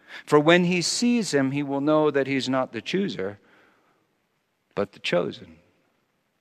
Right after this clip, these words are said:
He will know that he's always been chosen. And yet, once he sees that he's always been chosen,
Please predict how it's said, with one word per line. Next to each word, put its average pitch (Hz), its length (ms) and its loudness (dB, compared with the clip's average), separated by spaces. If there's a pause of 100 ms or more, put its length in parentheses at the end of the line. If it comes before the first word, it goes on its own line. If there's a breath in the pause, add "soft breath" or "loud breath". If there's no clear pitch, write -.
(680 loud breath)
He 208 100 6
will 226 160 8
know 226 360 8
that 202 260 2
he's 185 340 -2
always 202 720 4
been 220 580 4
chosen. 87 640 -6 (680 loud breath)
And 185 180 4
yet, 220 240 8
once 196 440 2
he 240 140 2
sees 226 420 -2
that 196 140 4
he's 170 180 6
always 185 600 6
been 196 460 4
chosen, 254 640 4